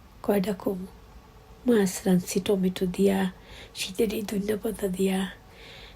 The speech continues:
ঘন কইরা ডাইল রাঁধছি, গরুর মাংস রাঁধছি, ভাত, আলু ভর্তা, কাঁচা কলার ভর্তা, আর,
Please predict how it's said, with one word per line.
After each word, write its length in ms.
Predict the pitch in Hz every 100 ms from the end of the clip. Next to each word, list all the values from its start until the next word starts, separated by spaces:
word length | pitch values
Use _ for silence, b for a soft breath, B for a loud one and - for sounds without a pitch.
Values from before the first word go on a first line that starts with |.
| B
ঘন 280 | 214 220 202
কইরা 280 | 185 196 196
ডাইল 360 | 190 220 233
রাঁধছি, 640 | 202 185 180 - - 190 180 - - - -
গরুর 380 | - 208 226 220
মাংস 400 | 202 185 180 -
রাঁধছি, 600 | 190 190 185 - - 185 185
ভাত, 560 | 190 190 190 190 - - -
আলু 320 | 196 208 214 -
ভর্তা, 500 | - - - 196 185
কাঁচা 340 | - - 226
কলার 340 | - 190 180 180
ভর্তা, 640 | 196 190 - - 196 185 185 - B B B B B B B - -
আর, 300 | 180 160